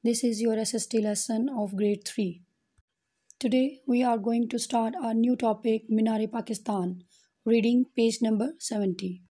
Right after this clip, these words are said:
First, we will discuss difficult words of page number seventy. Number one, beloved,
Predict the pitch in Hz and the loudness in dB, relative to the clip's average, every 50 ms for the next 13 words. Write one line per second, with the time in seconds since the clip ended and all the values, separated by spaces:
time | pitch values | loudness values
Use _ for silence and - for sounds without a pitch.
0 | _ _ _ _ _ _ - - 254 247 254 240 - - 240 240 226 240 233 220 | _ _ _ _ _ _ -6 0 0 0 0 0 -2 -2 0 0 2 0 0 0
1 | 233 226 - - 269 233 233 233 - - - 190 220 226 - 269 - 269 262 254 | -2 -2 -2 -2 -2 -2 -2 -2 -4 -6 -4 -4 -4 -2 -4 -4 -2 0 -2 0
2 | 208 214 208 208 208 208 202 - - - 247 202 - - - 240 226 226 - 247 | 0 -2 -2 0 -2 -2 -4 -8 -10 -10 -10 -10 -10 -6 -2 0 0 0 0 0
3 | 220 214 214 214 - 240 208 196 180 175 - 226 190 180 - _ _ _ _ _ | 0 0 0 -2 -2 -2 -2 -4 -4 -6 -6 -8 -10 -10 -14 _ _ _ _ _
4 | _ _ - - _ - _ _ _ _ - 247 226 214 220 214 220 220 226 240 | _ _ -20 -20 _ -20 _ _ _ _ -2 0 0 0 0 0 -2 0 0 0
5 | 269 - - 202 196 214 208 202 208 214 233 247 - - | 0 0 -2 -2 0 2 2 2 2 2 0 -2 -4 -10